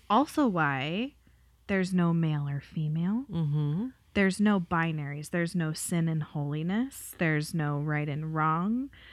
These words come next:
Speaker 1: It is a complete rejection of the, the binary. And so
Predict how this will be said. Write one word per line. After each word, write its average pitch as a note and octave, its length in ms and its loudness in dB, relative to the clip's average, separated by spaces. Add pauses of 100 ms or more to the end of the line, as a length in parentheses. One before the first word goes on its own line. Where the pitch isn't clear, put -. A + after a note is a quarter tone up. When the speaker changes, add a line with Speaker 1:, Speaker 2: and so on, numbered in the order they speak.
(260)
Speaker 1:
It G#3 160 2
is G3+ 160 4
a F#3 60 4
complete B3+ 680 0
rejection D#3+ 800 0 (320)
of D#3+ 460 0
the, D3+ 280 2
the E3 120 0
binary. B2+ 560 0
And F#3 160 2
so F#3+ 120 0